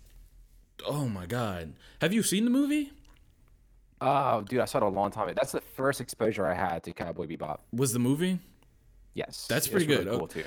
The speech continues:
Speaker 1: yeah, 'cause it was, it was its own little spin-off. So it's like you can, anywhere in the series other than, you know, after,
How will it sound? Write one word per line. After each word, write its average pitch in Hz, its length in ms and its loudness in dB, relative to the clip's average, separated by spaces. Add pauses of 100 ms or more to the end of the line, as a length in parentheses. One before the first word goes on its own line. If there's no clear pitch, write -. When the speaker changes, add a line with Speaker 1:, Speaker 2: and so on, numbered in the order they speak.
(140)
Speaker 1:
yeah, 113 300 2
'cause 139 180 -2
it - 20 -2
was, 156 140 -2
it 143 160 2
was 131 140 0
its 131 100 -4
own 131 180 0
little 110 160 2
spin-off. 92 500 -4
So 110 180 -2
it's 98 100 -6
like 101 160 -6
you 127 60 -4
can, 107 400 -4
anywhere 127 380 2
in 113 120 0
the 101 80 -2
series 98 640 -4
other 101 180 -6
than, 87 360 -8
you 101 100 -6
know, 90 180 -6
after, 87 460 -10